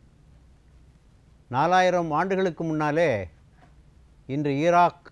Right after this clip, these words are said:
என்று அழைக்கப்படுகின்ற பகுதி, அன்று பாபிலோன் என்று அழைக்கப்பட்ட பகுதியிலே வாழ்ந்தவர்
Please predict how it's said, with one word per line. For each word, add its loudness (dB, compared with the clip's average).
என்று -4
அழைக்கப்படுகின்ற -4
பகுதி, -6
அன்று -6
பாபிலோன் -2
என்று -4
அழைக்கப்பட்ட -6
பகுதியிலே -8
வாழ்ந்தவர் -4